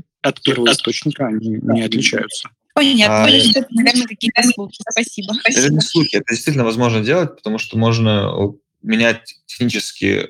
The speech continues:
Speaker 3: ссылку на картинку, а просто потом, типа,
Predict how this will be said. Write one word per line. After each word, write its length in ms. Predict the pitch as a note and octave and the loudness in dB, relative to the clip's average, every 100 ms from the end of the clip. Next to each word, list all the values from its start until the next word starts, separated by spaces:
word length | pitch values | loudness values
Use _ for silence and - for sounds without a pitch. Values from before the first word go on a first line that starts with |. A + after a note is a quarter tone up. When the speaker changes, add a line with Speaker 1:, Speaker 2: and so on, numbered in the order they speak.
| - - | -10 -16
Speaker 3:
ссылку 340 | - B2 A2 | -4 -2 0
на 80 | G#2 | -2
картинку, 680 | - - F3 D#3+ - - - | -4 -2 -2 0 -2 -2 -2
а 300 | G2+ G2 F#2+ | 0 2 0
просто 340 | - G#2+ - _ | -2 -6 -6 _
потом, 200 | G#2 G2 _ - | -4 -4 _ -16
типа, 360 | - G2 - | -8 -8 -8